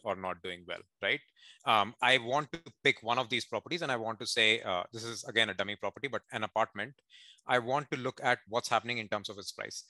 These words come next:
The first thing that I'm going to come and see is this, uh, base price helper of sorts, right? I've set up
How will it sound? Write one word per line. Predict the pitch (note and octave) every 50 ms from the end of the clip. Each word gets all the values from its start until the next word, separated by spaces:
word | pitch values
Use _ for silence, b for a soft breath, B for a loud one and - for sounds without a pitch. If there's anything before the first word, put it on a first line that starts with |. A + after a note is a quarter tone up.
| B B B B
The | - B2
first | - - - G3+ G#3 - -
thing | G#3+ F#3
that | D#3+ C#3+
I'm | C#3+ C#3
going | A#2 C3+ B2+ C3 B2
to | - B2 - - -
come | B2+ A#2+ B2+ C#3 -
and | C3 A#2 A2 G#2
see | - - - - F#3 E3+ B2+ C#3 D#3 _ _ _ _ _ _ _ _ -
is | D#3 D3 D3+ C#3 - -
this, | - D#3+ D#3 C#3 - - - -
uh, | C3+ A2+ G#2 G2 G2+ G#2+ A#2+ A2+ G#2 G2+
base | C#3+ D3+ D#3+ - - -
price | - - C3+ B2+ A#2+ - -
helper | - C3 B2+ C3+ - - A#2+ G#2+ G#2+ B2 _ -
of | G2+ -
sorts, | - G2+ G2+ - _ - - -
right? | B2 D#3+ - _ B B B B B B B
I've | B2+ B2+ -
set | - D3+ D3
up | F3 -